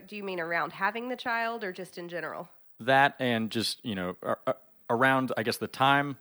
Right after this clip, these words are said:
Speaker 2: of having the child and, um, when you come back to work and just kind of, um, you know, moms and dads have different responsibilities, I, I would say. Um, and so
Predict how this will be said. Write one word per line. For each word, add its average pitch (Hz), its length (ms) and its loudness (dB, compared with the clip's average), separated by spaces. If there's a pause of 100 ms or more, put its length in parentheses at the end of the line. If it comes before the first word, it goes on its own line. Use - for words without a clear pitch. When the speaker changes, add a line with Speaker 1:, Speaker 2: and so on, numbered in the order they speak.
(140)
Speaker 2:
of 123 160 -4
having 120 280 2
the 113 80 -4
child 110 380 2
and, 98 440 -6 (220)
um, 90 480 -6
when 107 120 -6
you 113 60 -2
come 110 180 2
back 101 200 4
to 95 80 -4
work 101 400 -2 (420)
and 104 100 -4
just 104 160 -2
kind 101 220 2
of, - 420 -6
um, 85 460 -8 (520)
you 113 100 -4
know, 92 180 -4 (340)
moms 113 220 6
and 95 60 -4
dads 101 200 4
have 101 120 -2
different 98 200 -2
responsibilities, 92 680 0
I, 92 100 -2 (120)
I 104 120 4
would 95 140 0
say. 85 240 -4 (440)
Um, 85 240 -4
and 92 100 -6
so 90 280 -2